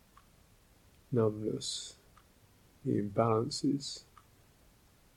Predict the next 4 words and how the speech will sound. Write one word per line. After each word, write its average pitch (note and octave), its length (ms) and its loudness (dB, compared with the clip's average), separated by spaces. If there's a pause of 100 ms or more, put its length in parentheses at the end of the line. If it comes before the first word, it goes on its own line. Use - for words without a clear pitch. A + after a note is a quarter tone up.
(800)
This D3+ 180 -4
is C#3+ 80 0
practice. - 760 -4 (2500)
Harmony. C3+ 760 2